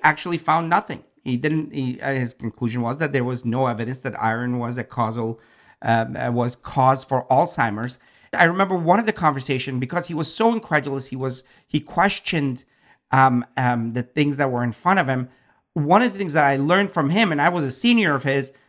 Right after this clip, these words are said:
was that when you look at even meta-analysis, you're looking at data that has, there's a bias in the data. Uh, there's a negative publication bias, meaning that if a data,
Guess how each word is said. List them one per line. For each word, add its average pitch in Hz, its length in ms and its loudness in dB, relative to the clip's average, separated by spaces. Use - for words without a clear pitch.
was 165 420 4
that 156 440 2
when 151 200 2
you 156 100 2
look 220 320 0
at 220 200 2
even 165 280 -2
meta-analysis, 156 1040 0
you're 170 220 2
looking 254 360 0
at 139 240 0
data 165 540 2
that 135 140 2
has, 131 380 -4
there's 139 300 0
a 139 40 -2
bias 170 580 2
in 123 100 -2
the 110 80 -6
data. 95 380 -8
Uh, 151 100 2
there's 156 280 2
a 151 80 0
negative 208 640 0
publication 151 880 -2
bias, 107 560 -2
meaning 143 280 0
that 143 120 -2
if 131 120 -6
a 135 40 -2
data, 185 600 4